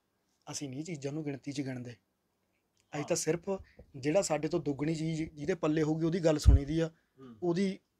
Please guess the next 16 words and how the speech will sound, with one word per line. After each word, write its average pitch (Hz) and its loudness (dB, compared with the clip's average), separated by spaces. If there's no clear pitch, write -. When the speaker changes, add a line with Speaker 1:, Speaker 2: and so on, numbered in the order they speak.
Speaker 1:
ਗੱਲਬਾਤ 156 2
ਕਰੀਦੀ 151 0
ਆ। 180 8
Speaker 2:
ਉਹਦੀ 139 -2
ਕਰੀਦੀ। 117 -16
Speaker 1:
ਪਹਿਲੀ 175 2
ਗੱਲ 196 6
ਤਾਂ 208 2
ਕਰੀਦੀ 180 4
ਨਹੀਂ 185 0
ਕਿਸੇ 160 0
ਦੀ, 165 -2
ਕੋਈ 156 2
ਕੀ 139 -4
ਕਹਿੰਦਾ। 143 -4
Speaker 2:
ਹੂੰ। 127 -16